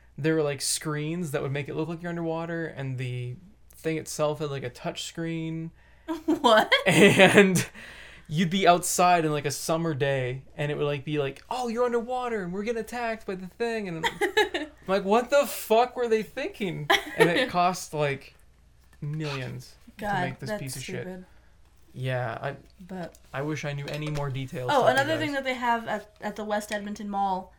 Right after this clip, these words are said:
Speaker 2: that I forgot to mention is a, a full-fledged aquarium.
Speaker 1: That's awesome. I love aquariums.
Speaker 2: Yeah, we need to go to one.
Speaker 1: Well,
Speaker 2: I wanna go to one.
Speaker 1: we might.
Speaker 2: We should.
Speaker 1: We might be able to go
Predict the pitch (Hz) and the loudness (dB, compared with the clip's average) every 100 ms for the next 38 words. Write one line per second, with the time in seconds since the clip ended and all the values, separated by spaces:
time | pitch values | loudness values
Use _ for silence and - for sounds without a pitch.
0 | - - 190 180 190 185 196 185 185 185 | -20 -10 -6 -6 -6 -10 -8 -8 -8 -10
1 | 175 185 - - 247 - - 269 262 233 | -8 -10 -12 -6 -6 -6 -2 0 4 2
2 | 214 190 202 190 175 170 160 180 - - | 2 -8 -6 -4 -2 -4 -4 -8 -12 -18
3 | - - - - - 170 - 135 135 - | -18 -20 -20 -10 0 0 2 0 -2 -4
4 | 208 165 139 131 135 123 127 131 208 196 | -2 0 -2 -2 -4 -4 -6 -6 -4 -6
5 | - 226 285 339 277 214 196 165 185 - | -10 -8 -4 -2 -2 -4 -4 -6 -8 -14
6 | - - 170 170 170 175 175 170 170 170 | -18 -4 0 2 2 0 -2 -2 -4 -4
7 | 156 156 156 233 285 269 - - 220 220 | -6 -4 -4 -4 -6 -10 -12 -18 -12 -8
8 | - 339 392 359 - - - 170 165 175 | -2 0 0 -4 -10 -20 -10 -6 -2 -2
9 | 180 175 165 156 147 139 135 131 127 127 | -2 -4 -4 -6 -8 -4 -4 -4 -6 -8